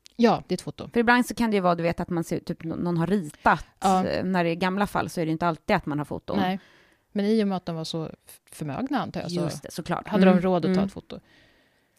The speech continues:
Speaker 1: Mildred fick en bra idé. Hon skulle slå två flugor i en smäll. Hon skulle skicka sina barn till en internatskola
Speaker 2: Mhm.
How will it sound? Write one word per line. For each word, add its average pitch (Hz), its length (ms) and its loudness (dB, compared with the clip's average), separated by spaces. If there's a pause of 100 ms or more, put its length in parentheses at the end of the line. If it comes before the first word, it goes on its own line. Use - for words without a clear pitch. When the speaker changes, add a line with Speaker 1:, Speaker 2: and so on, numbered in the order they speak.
(480)
Speaker 1:
Mildred 277 460 4
fick - 460 -8
en 254 120 0
bra 165 180 0
idé. 220 300 -4 (640)
Hon 247 240 0
skulle 214 240 -4
slå - 220 -8
två - 360 -4
flugor 160 380 -6
i - 40 -4
en - 80 -8
smäll. - 300 -8 (1040)
Hon - 240 -8
skulle - 200 -6
skicka 180 360 -6
sina 147 260 -6
barn 139 280 -6
till - 200 -8
en 143 120 -10
internatskola 196 1120 -4 (260)
Speaker 2:
Mhm. 156 280 0